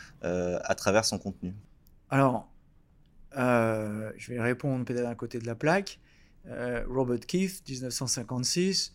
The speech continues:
Speaker 2: Marketing Revolution, c'est le manifeste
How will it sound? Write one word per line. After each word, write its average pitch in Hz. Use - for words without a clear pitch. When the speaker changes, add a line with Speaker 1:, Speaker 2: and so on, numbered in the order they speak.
Speaker 2:
Marketing 131
Revolution, 123
c'est -
le 135
manifeste 127